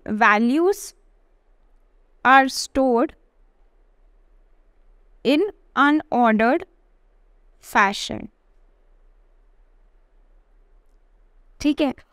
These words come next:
और ये ज़रूरी भी नहीं है कि जिस ऑर्डर में तुम एलिमेंट्स को इंसर्ट कर रहे हो, उसी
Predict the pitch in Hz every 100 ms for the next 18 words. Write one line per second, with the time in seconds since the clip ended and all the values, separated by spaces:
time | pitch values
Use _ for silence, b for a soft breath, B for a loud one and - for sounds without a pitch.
0 | b 240 269 262 143 269 302 262 254 269
1 | 269 302 359 359 381 359 370 233 302 -
2 | - - _ 233 254 254 302 311 330 349
3 | 339 254 254 277 285 - 330 285 269 -
4 | 262 269 - 277 320 269 254 - 349 381